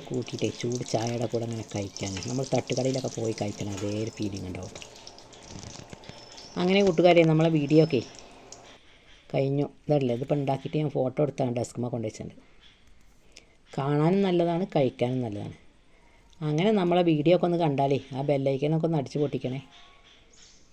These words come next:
കൂട്ടുകാർക്കൊക്കെ ഇഷ്ടപ്പെട്ടാൽ മാത്രം ഒന്ന് ഷെയർ ചെയ്ത് കൊടുക്കുള്ളൂ. അങ്ങനെ ഞാനിടുന്ന വീഡിയോയുടെ നോട്ടിഫിക്കേഷനൊക്കെ നമുക്ക് വരും.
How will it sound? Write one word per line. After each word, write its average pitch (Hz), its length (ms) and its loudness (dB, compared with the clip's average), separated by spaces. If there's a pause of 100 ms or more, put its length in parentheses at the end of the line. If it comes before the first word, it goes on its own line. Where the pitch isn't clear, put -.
(120)
കൂട്ടുകാർക്കൊക്കെ 156 680 2
ഇഷ്ടപ്പെട്ടാൽ 160 480 4 (100)
മാത്രം 147 340 0
ഒന്ന് 165 140 2
ഷെയർ 139 160 2
ചെയ്ത് 131 140 0
കൊടുക്കുള്ളൂ. 117 340 -6 (1300)
അങ്ങനെ 143 280 -2 (120)
ഞാനിടുന്ന 165 400 2 (140)
വീഡിയോയുടെ 160 360 4
നോട്ടിഫിക്കേഷനൊക്കെ 156 680 2
നമുക്ക് 151 200 4
വരും. 123 160 -2